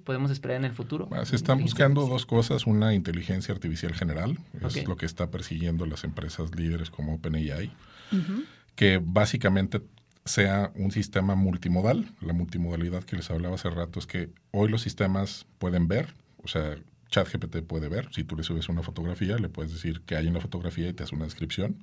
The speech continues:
Speaker 2: Eso ya también sucede en video. Digamos, hay herramientas que nosotros usamos, por ejemplo, para editar, Adobe Premiere, ¿no?
Speaker 1: Sí, sí, sí.
Speaker 2: O
Speaker 3: Ujú.
Speaker 2: cualquiera de estas. Ya hay herramientas que tú subes la imagen,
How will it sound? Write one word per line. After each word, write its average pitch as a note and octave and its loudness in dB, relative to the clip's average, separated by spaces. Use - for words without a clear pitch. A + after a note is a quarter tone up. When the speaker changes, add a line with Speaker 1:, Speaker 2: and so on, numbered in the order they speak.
Speaker 2:
Eso G#2 2
ya F#2+ 2
también F#2 2
sucede F#2 0
en F#2+ 4
video. A#2+ 6
Digamos, G2 4
hay G#2 4
herramientas A2+ 6
que F#2+ -2
nosotros F#2 -2
usamos, F#2+ 0
por - -4
ejemplo, E2 0
para F2 2
editar, E2 0
Adobe F2+ 0
Premiere, D#2+ 0
¿no? - -4
Speaker 1:
Sí, D3 -4
sí, B2 -4
sí. - -4
Speaker 2:
O F2+ 2
Speaker 3:
Ujú. F2+ 4
Speaker 2:
cualquiera F#2 4
de F2+ 4
estas. - -8
Ya A2 8
hay A#2 8
herramientas G2+ 2
que F#2+ 0
tú A2 4
subes A#2 2
la A#2 2
imagen, B2 4